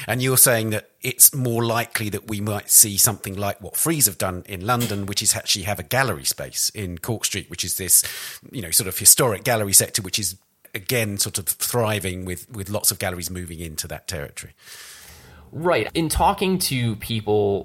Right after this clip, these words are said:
Speaker 2: within the fair sector, the sense that I get is that the largest players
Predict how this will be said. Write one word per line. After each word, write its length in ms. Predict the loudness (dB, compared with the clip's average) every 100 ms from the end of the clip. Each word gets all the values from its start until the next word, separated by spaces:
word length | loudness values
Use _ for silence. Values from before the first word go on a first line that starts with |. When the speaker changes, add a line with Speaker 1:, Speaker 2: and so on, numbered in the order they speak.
| -6
Speaker 2:
within 600 | -2 0 0 0 -2 -4
the 100 | -8
fair 480 | -10 -6 -2 -2 -2
sector, 720 | -4 -4 -6 -8 -10 -10 -10 -14 -20 -20 -20 -10
the 240 | -4 0
sense 340 | 2 2 2 2
that 100 | 2
I 100 | 2
get 340 | 0 -2 -2
is 260 | -4 -4 -2
that 340 | -2 -2 -4
the 480 | -6 -4 -6 -8 -10 -16 -20 -20 -20 -14
largest 680 | -12 -2 0 0 0 -2 -2
players 800 | -2 -2 -2 -4 -6 -8 -12